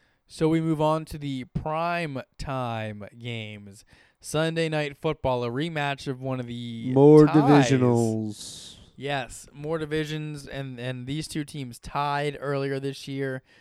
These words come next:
Speaker 1: The Packers and the Vikings are gonna show down in Minnesota. Minnesota coming off of a division loss to the Bears. The Packers coming off of a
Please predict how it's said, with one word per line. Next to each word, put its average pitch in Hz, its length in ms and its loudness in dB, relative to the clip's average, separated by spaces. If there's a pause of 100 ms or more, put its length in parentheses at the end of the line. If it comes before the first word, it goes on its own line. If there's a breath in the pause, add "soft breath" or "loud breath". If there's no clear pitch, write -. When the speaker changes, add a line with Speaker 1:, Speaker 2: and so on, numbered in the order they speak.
(460 loud breath)
Speaker 1:
The - 80 -12
Packers 165 640 -4
and 143 100 -10
the 131 80 -8
Vikings 139 640 -4
are 127 140 -6
gonna 113 640 -8 (380)
show 151 460 0
down 151 400 -2
in 127 240 -8
Minnesota. 131 840 -6 (1400)
Minnesota 135 560 -6
coming 143 380 -6
off 135 300 -4
of 131 120 -10
a 131 160 -2
division 131 560 -2
loss 156 360 0
to - 160 -18
the 127 80 -12
Bears. 135 640 -2 (420 loud breath)
The - 100 -10
Packers 170 600 -4
coming 147 340 -8
off 135 320 -8
of 139 160 -8
a 123 460 -6